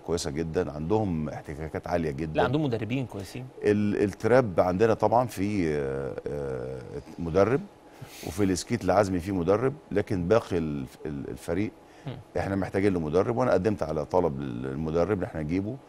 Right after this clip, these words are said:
Speaker 2: مم.
Speaker 1: الظروف اللي بتمر بيها العالم يمكن وقفت حاجات كتيرة جدًا.
Speaker 2: مم.
Speaker 1: منها ان احنا بعض المدربين غير متواجدين او متعاقد معاهم مع دول اخرى، او
Speaker 2: مم.
Speaker 1: ال-، اللي موجود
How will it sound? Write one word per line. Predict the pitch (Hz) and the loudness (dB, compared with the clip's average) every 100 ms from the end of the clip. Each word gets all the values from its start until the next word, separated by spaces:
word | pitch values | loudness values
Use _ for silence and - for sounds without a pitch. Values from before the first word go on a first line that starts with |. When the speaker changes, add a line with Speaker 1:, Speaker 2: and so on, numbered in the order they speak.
| - - - | -20 -20 -14
Speaker 2:
مم. | 135 | -6
Speaker 1:
الظروف | 90 104 151 143 | 0 2 4 4
اللي | 104 | 2
بتمر | 107 110 107 | 2 0 2
بيها | 110 | 2
العالم | 92 87 95 90 82 - | 2 2 2 2 -2 -6
يمكن | 82 - 82 | -8 -6 -6
وقفت | 80 - - 90 90 | -6 -4 -6 -6 -6
حاجات | 85 78 78 | -6 -4 -6
كتيرة | - 80 | -6 -6
جدًا. | 73 71 65 65 - - - - | -4 -6 -8 -10 -12 -20 -20 -14
Speaker 2:
مم. | 120 98 | -12 -2
Speaker 1:
منها | 113 131 | 4 4
ان | 131 | 4
احنا | - 104 | 2 0
بعض | 92 127 107 | 4 6 6
المدربين | 95 85 78 76 82 87 | 4 0 0 -2 -2 0
غير | 113 | 0
متواجدين | 117 87 92 92 104 76 - - - - - | 0 2 2 2 0 -4 -6 -16 -20 -10 0
او | 101 | 2
متعاقد | 95 92 95 131 - 90 | 2 2 4 4 4 2
معاهم | 87 90 101 85 | 2 2 2 0
مع | 78 78 | 0 0
دول | 90 90 85 | 2 2 2
اخرى، | - - 67 - - - - - - | 0 -4 -6 -12 -16 -20 -20 -20 6
او | 117 127 90 - - - - - - - - | 8 8 6 -2 -18 -20 -20 -20 -20 -20 -12
Speaker 2:
مم. | 120 95 92 | -10 -8 -2
Speaker 1:
ال-، | 90 87 - | 0 0 -2
اللي | 90 95 | -2 2
موجود | 95 92 117 117 | 2 4 2 2